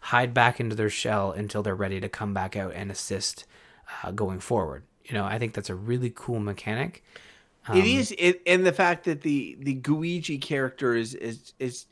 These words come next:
Speaker 2: can do everything essentially Luigi can, minus walk in water,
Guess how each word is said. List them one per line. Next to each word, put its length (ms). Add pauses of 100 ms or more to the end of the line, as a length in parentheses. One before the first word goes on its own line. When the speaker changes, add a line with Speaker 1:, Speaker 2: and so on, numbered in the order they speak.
(220)
Speaker 2:
can 140
do 180
everything 480
essentially 480
Luigi 400
can, 420
minus 460
walk 300
in 140
water, 400